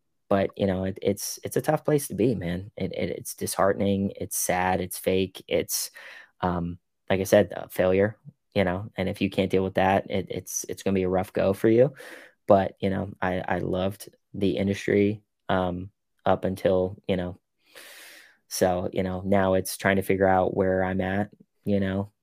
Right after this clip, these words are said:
what path I wanna go, what I wanna do with my life and who I wanna be. Um, and there may be some changes, and that's okay.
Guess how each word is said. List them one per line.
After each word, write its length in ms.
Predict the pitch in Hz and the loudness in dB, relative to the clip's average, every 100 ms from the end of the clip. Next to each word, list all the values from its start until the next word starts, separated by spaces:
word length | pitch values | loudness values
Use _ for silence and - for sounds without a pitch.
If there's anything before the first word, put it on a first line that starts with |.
| 190 | -8
what 280 | 98 95 90 | -2 0 0
path 300 | - 92 - | 2 2 2
I 60 | |
wanna 240 | 92 92 90 | -2 -2 -4
go, 580 | 90 90 90 90 92 87 - | 0 2 2 2 -2 -4 0
what 160 | 92 | 2
I 60 | 90 | 2
wanna 240 | 95 95 | -2 -2
do 200 | 90 92 | -2 -2
with 180 | 92 - | -2 -4
my 100 | 92 | -4
life 400 | 92 92 95 - | -2 -2 -2 -4
and 100 | 92 | -4
who 120 | 92 | -2
I 100 | 92 | 0
wanna 220 | 90 90 | 0 -2
be. 380 | 90 95 113 170 - - - _ - | 0 2 2 0 -6 -20 -20 _ -2
Um, 420 | 98 95 95 101 - | 0 0 -4 -8 -4
and 220 | 101 101 | 0 2
there 120 | 107 | 2
may 160 | 123 139 | 2 2
be 140 | 156 | 0
some 160 | 151 143 | -2 -4
changes, 560 | - 247 180 - - - - | -2 -2 -2 -4 -10 -8 -2
and 120 | 98 | 0
that's 200 | 110 - | 0 0
okay. 380 | 139 170 175 | 0 0 -2